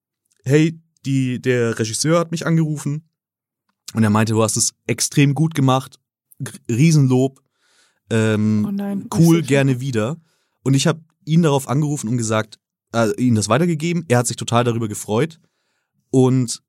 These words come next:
Speaker 1: am nächsten Tag war in der Zeitung, dass dieser Typ ist in München in einem Brunnen gesprungen und hat rumgebrüllt, dass er der Beste ist.
Speaker 2: <gasps>
Speaker 1: Also,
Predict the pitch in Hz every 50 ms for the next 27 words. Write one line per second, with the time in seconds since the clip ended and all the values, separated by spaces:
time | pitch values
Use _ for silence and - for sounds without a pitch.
0 | _ _ _ _ _ - 113 110 113 123 170 202 - - 165 160 147 139 143 139
1 | 131 123 113 113 107 - - 139 165 175 170 - 110 104 104 98 - - 113 107
2 | 104 95 - - 151 160 180 170 _ _ _ _ _ _ _ _ _ _ _ -
3 | 123 117 - - - _ - 131 120 117 117 127 175 208 208 - - 104 101 117
4 | 139 135 - - 113 - 107 107 107 107 107 110 104 147 185 185 151 123 101 98
5 | 95 - - - 98 95 92 87 95 127 202 - _ _ _ _ _ _ _ _
6 | _ _ _ _ _ _ _ _ _ _ _ _ _ - 131 120 110 127 143 151
7 | - - 110 113 160 196 185 147 117 - 101 110 113 131 - 123 - - 113 120
8 | 117 117 104 98 104 104 117 113 - - - 82 76 82 80 - - - - _
9 | _ _ _ _ _ _ _ _ _ _ _ _ _ - - 311 311 392 427 494
10 | 554 571 554 - - - _ _ _ _ - 151 - - 180